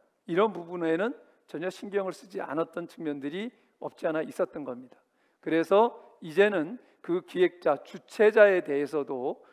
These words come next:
플레이어에 대해서도 저희들이 주목을 하겠다 하는 것입니다. 또 현장, 그,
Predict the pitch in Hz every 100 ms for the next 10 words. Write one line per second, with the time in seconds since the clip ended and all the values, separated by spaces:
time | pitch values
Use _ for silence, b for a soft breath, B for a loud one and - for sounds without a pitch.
0 | b - 220 214 208 185 170 160 139 131
1 | 143 190 269 b b b - 156 151 175
2 | 220 - _ _ _ 175 160 160 175 165
3 | 180 196 - 151 135 123 135 - 190 170
4 | 143 - 135 - _ _ _ _ - 254
5 | 226 220 226 220 - b b b b -
6 | 160 160 160 156 151 151